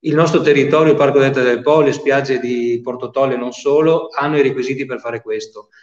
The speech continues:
La gente, la popolazione e i nostri operatori turistici hanno e stanno iniziando ad avere la consapevolezza di quello che stavo dicendo prima, che il terzo settore, cioè quello del turismo, può portare del beneficio al nostro territorio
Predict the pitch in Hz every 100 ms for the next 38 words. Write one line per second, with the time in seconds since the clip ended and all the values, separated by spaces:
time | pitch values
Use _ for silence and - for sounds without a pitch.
0 | _ _ - 135 135 139 156 160 165 165
1 | - 135 135 - 131 127 131 147 143 120
2 | 120 131 135 123 120 123 135 131 120 131
3 | 127 135 135 127 127 120 113 113 117 139
4 | 131 123 120 139 139 131 143 127 117 120
5 | 120 123 143 143 117 123 113 123 120 117
6 | 123 135 131 120 123 123 123 - - -
7 | - 135 131 147 151 143 - 127 - 131
8 | 117 107 120 - 147 123 120 117 117 120
9 | 127 135 131 147 147 131 135 139 135 117
10 | 120 117 127 127 120 123 113 113 107 107
11 | 104 104 -